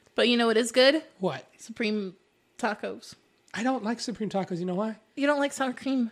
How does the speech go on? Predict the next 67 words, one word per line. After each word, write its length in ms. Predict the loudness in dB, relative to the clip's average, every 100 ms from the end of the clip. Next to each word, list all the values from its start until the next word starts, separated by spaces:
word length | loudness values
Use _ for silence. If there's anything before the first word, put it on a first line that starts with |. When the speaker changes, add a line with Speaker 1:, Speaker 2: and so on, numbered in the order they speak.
| -2
Speaker 2:
They 60 | -2
got 140 | -2
tomatoes. 520 | -2 0 0 -2 -6 -8 0
Speaker 1:
And 160 | 0
tomatoes. 500 | 2 2 2 2 0
You 120 | 0 4
Speaker 2:
And 100 | 6
Speaker 1:
can 80 |
Speaker 2:
sour 100 | 6 4
Speaker 1:
ask, 120 | 0
Speaker 2:
cream. 240 | -6 -10 -14 _ _ _ _
Speaker 1:
you 80 | 4
can 80 | 4 4
ask 120 | 0
for 80 | 0
them 140 | 2
without. 380 | 2 2 2 -2 -4 2
Speaker 2:
Without 280 | 8 8 8
tomatoes 300 | 8 10 8
and 100 | 10
sour 220 | 10 10
cream, 260 | 8 8 10
then 80 |
Speaker 1:
No, 80 | 10
Speaker 2:
why 80 | 12
am 40 |
I 40 | 10
Speaker 1:
just 80 | 8
Speaker 2:
gonna 120 | 8
get 120 | 8
a 60 | 8
Speaker 1:
shh. 60 |
Speaker 2:
fucking 220 | 8 6
Supreme 240 | 2 0 4
taco? 560 | 6 8 10 8 6 -6 -20 4
That's 140 | 8 8
all 140 | 8
the 100 | 6
Supreme 220 | 8 8
taco 260 | 10 10 10
is, 160 | 10
is 120 | 8 6
tomato 240 | 6 8
and 80 | 6
sour 200 | 6 6
cream. 360 | 6 8 8 6 -4 _ _
Speaker 1:
Okay. 480 | -4 -2 -2 -6 -14
Speaker 2:
I 60 | -14
might 140 | -16 -20 _ 0
Speaker 1:
But 220 | 6 10
Speaker 2:
as 200 | 8 6
well, 100 | 0
I'm 60 | 0
just 120 | 4
paying 180 | 6 6
extra 260 | 4 0
for 120 | 0 2
a 40 |
regular 340 | 2 2 2
ass 160 | 2 0
taco. 420 | -4 -4 -4 -8 -12 _ _ _ 8
They'd 180 | 8
fucking 360 | 10 8 8 4
charge 360 | 0 0 2 2
me 140 | 2
for 240 | 2 2
it. 280 | 2 -2 -8